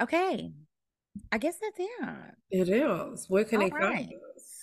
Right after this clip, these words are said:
Speaker 1: Where can you all find us? You can find us on Spotify Podcasts and Apple Podcasts. Make sure you all are leaving us some feedback. You all know that we love to hear from you. And you never know, whatever you say may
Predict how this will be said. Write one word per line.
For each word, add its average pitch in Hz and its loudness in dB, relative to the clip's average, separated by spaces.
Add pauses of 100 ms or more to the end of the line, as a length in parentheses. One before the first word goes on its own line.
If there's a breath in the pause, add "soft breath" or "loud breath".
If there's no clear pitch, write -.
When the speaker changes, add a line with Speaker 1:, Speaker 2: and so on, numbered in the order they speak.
Speaker 1:
Where 381 4
can 392 -2
you 330 2
all 294 6
find 277 2
us? 170 2
You 233 -4
can 208 -2
find 208 2
us 208 -6
on 202 -2
Spotify 202 0
Podcasts 208 -2
and 220 -8
Apple 175 -4
Podcasts. 180 0 (320 loud breath)
Make 185 -4
sure 202 -2
you 196 0
all 190 2
are 180 0
leaving 226 -2
us 370 -4
some 359 -4
feedback. 269 0
You 240 2
all 233 4
know 226 2
that 214 2
we 208 -4
love 196 0
to - -8
hear 185 -2 (140)
from 180 -4
you. 240 0 (320 loud breath)
And 220 0
you 240 2
never 214 0
know, 220 4
whatever 202 0
you 196 -4
say 185 0
may 190 2